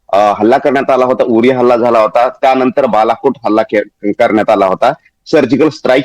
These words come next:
केलं होतं आणि त्यामुळं, अ, पाकिस्तानचे बालाकोट मधले जे काही दहशतवाद्याचे अड्डे आहेत ते उद्ध्वस्त करण्यात आले होते आणि हे अचानकपणे ही मोहीम करण्यात आली होती. त्यामुळे पाकिस्तानला विचार करायला सुद्धा वेळ मिळाला नव्हता.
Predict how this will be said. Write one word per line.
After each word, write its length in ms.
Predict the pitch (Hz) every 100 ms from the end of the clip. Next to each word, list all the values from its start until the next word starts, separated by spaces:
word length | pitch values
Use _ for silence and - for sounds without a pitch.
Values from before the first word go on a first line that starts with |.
| -
केलं 160 | 107
होतं 300 | 104 95 123 165 - _ _ -
आणि 220 | 131 156
त्यामुळं, 760 | - 143 151 170 175 196 - -
अ, 300 | 117 117 120
पाकिस्तानचे 920 | - 127 160 156 160 160 151 170 170
बालाकोट 460 | 117 110 131 135 139
मधले 520 | 131 117 123 147 120
जे 80 | 101
काही 220 | 127 147 151 113 110
दहशतवाद्याचे 580 | 117 143 120 123 123
अड्डे 340 | - 117 120 143
आहेत 100 | 160 - -
ते 60 |
उद्ध्वस्त 420 | 170 131 127 156 -
करण्यात 320 | 123 113 104
आले 180 | 98 95
होते 260 | 95 101 90 _ _ - - -
आणि 120 | 165
हे 100 | 208 -
अचानकपणे 640 | 214 185 185 156 - 131
ही 160 | 127 147
मोहीम 320 | 131 107 127
करण्यात 340 | 113 95 101
आली 160 | 104 92
होती. 280 | 92 98 98 - _ _
त्यामुळे 280 | 131 170 151
पाकिस्तानला 440 | 156 160 151 165
विचार 320 | 147 131 156
करायला 320 | 131 120 123 127
सुद्धा 320 | 139 156 107
वेळ 100 | 104
मिळाला 280 | 101 98 95
नव्हता. 320 | 92 90